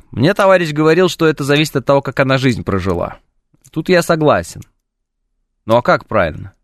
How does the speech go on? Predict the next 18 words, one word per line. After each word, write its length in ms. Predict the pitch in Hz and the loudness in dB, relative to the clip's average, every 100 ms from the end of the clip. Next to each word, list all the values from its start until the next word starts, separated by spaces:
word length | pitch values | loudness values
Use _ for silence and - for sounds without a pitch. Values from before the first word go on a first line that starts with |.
| _ _ _ _ _ _ _ _ _ _ _ _ _ _ - | _ _ _ _ _ _ _ _ _ _ _ _ _ _ -10
Вот 180 | 101 117 | -4 -2
эта 160 | - | -2
вот 160 | 85 - | -4 -4
рыба, 360 | 107 73 - - | -4 -4 -10 -4
как 200 | 110 - | -4 -4
правильно? 360 | 78 71 - - _ _ _ _ _ _ _ _ - | -8 -8 -10 -20 _ _ _ _ _ _ _ _ -4
«Да 160 | 123 | -2
похоронить 720 | 156 190 196 190 202 214 139 | 0 0 2 2 2 0 -4
Зелю 360 | 113 151 147 120 | 0 2 4 4
надо», 380 | 139 147 101 92 | 2 2 0 -4
пишет 360 | 131 127 120 | -4 -2 -2
Тараторка. 680 | 139 131 135 123 - - - _ - - - - | 2 2 2 -2 -4 -8 -16 _ -20 -16 -16 -8
А, 400 | - 120 123 123 | 2 4 6 4
слушайте, 580 | 123 170 196 - 135 113 - | 0 0 0 0 0 0 0
э, 220 | 113 113 | -4 -2
ведь 200 | 113 151 | -2 -2
Зеленский, 440 | 139 175 180 - | 0 2 0 2
э, 540 | 151 143 131 135 131 | 2 2 2 2 4